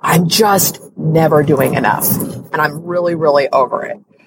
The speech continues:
So my little scenario yesterday, right?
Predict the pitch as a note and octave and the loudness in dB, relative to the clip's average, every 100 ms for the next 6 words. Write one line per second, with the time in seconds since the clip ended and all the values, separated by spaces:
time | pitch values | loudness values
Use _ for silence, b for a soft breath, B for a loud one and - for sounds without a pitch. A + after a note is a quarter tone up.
0 | b - - E3+ D3 C#3+ C#3 C#3 - - | b -4 0 4 4 4 4 2 0 -8
1 | _ - - - - - - F#3+ F#3+ G#3+ | _ -20 -20 -20 -18 -20 -10 0 2 2
2 | C#4 C#4+ - F#3 E3 D#3 D3 C3 C3+ - | 0 0 -2 0 2 2 2 0 -2 -2
3 | C3 B2 C3+ | 0 2 2